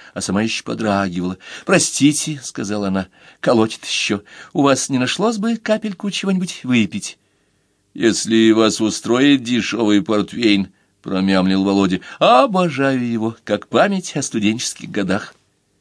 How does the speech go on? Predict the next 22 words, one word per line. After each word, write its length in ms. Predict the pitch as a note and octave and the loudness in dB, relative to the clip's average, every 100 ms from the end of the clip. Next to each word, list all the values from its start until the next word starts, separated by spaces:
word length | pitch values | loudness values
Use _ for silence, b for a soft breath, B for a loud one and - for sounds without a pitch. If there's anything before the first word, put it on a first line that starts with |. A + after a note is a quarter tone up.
| _ _ _ - | _ _ _ -18
Сколько 340 | - - - | -14 -12 -10
ж 80 | - | -6
ей 180 | - A#2+ | -4 0
лет. 560 | G#2 F#2 F#2 - - _ _ _ _ _ _ _ _ _ _ - | 4 4 2 -2 -20 _ _ _ _ _ _ _ _ _ _ -4
Он 140 | A2 G#2+ | -2 2
полез 300 | F3 A3 - | 2 2 -2
в 60 | |
стенной 460 | - - A2+ G#2+ G#2 | -6 0 2 2 2
шкаф 680 | - - E3 A3 A3+ - b b b b - | 0 -4 2 2 2 -4 b b b b 0
и 160 | G#2+ | 2
из 120 | G#2+ - | 2 -2
старой 480 | - A3 A#3+ A3+ | -2 0 2 0
коробки 460 | G#3 G3+ G3+ G3 F#3+ | -2 0 0 0 -6
со 200 | - F3 | -2 -2
щетками 840 | E3 - - D3 B2 - F2 F2+ | -2 -6 -2 -2 -2 -2 0 2
и 40 | F2+ | 0
кремами 640 | - A2 G#3+ G3+ F3+ E3+ b b b b | 0 2 2 0 -2 -2 b b b b
извлек 560 | G2+ A2 F#2+ G#2 A#2+ G2+ | 0 2 2 2 2 2
завернутую 760 | E2 G#2+ G#2+ D#3 E3 D3+ D#3+ C#3 | 2 4 6 4 2 0 -2 0
в 60 | |
газету 400 | G#2 F#2 B2+ B2 | 0 0 -2 -4
бутылку. 540 | A#2+ - A2+ G#2 G2 | -8 -2 0 0 -4